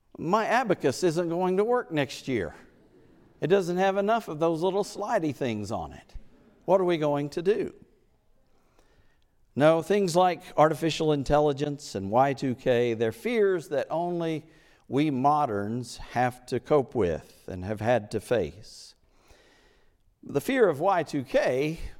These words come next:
obviously turned out to be completely unfounded, as so many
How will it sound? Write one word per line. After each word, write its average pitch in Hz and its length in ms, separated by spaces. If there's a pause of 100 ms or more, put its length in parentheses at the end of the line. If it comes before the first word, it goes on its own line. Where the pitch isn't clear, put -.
(140)
obviously 123 640
turned 127 320
out 117 200
to - 80
be 104 400
completely 139 720
unfounded, 120 840 (800)
as 110 220
so 123 260
many 123 580